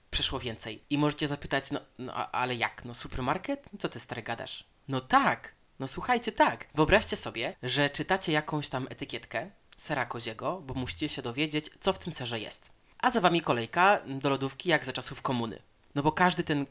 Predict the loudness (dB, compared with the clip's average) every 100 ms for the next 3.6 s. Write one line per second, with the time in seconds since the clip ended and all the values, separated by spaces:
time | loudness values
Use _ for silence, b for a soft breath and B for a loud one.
0 | -4 -2 2 2 4 4 4 -2 -4 -2
1 | -2 -4 -8 -18 -20 _ 2 6 8 6
2 | 2 0 0 -2 -4 -4 -2 -2 -2 -4
3 | -4 -2 0 0 -2 -6